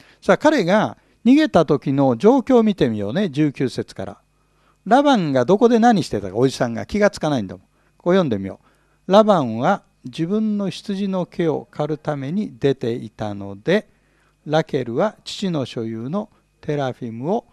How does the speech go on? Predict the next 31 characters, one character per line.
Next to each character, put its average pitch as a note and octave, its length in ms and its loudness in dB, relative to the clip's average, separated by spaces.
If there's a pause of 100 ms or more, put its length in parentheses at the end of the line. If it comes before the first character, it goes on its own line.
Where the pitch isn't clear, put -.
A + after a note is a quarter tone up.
(280)
盗 A#2+ 320 -6
み F3+ 220 -6 (200)
出 G#2 140 -10
し - 220 -20
た。 - 240 -6 (420)
は E3+ 140 2
い。 - 80 -2 (760)
ラ G#3+ 180 6
バ C#4+ 160 6
ン C3 180 0
は C#3+ 300 0 (680)
羊 B3+ 400 0
の A#3+ 180 4
毛 - 220 0
を G#3+ 120 4
刈 E3+ 180 0
る E3+ 80 -6
た F3+ 160 -2
め G#3 100 2
に C#3 80 -2
出 D3+ 120 4
て A#2 120 -4
た E2+ 140 -12
の。 - 100 -20 (920)
い G#3+ 100 2
な B3+ 100 8
い F3+ 80 4
わ A2 100 0
け、 A#2 120 -4
家 A2 160 -4
に。 - 160 -16